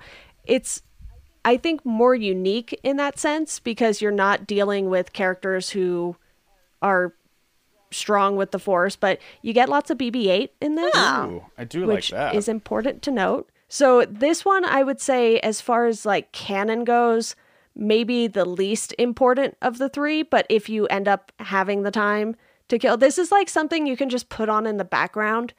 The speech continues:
Speaker 1: and you don't have to be worried that, like, Anakin's gonna show up or <laughs> something, or Vader at this point. So you can kind of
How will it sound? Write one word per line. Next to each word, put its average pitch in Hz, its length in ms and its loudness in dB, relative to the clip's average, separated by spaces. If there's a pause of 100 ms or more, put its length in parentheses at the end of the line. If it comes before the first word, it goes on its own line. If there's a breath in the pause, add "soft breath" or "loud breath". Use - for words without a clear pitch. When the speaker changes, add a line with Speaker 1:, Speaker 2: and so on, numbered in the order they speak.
(380 soft breath)
Speaker 1:
and 220 100 -2
you 220 80 0
don't 202 260 2
have 208 200 0
to 214 80 0
be 208 160 -2
worried 190 380 2
that, 180 160 2
like, 185 260 -2 (320)
Anakin's 196 520 0
gonna 208 220 0
show 214 220 4
up 214 220 4
or 220 80 2
<laughs> - 20 -2
something, 240 640 2
or 214 200 0 (200)
Vader 185 260 0
at 190 120 0
this 208 140 -4
point. 214 280 -4 (360 loud breath)
So 208 640 4 (180)
you 233 280 -2
can 240 240 0
kind 233 240 0
of 214 200 -4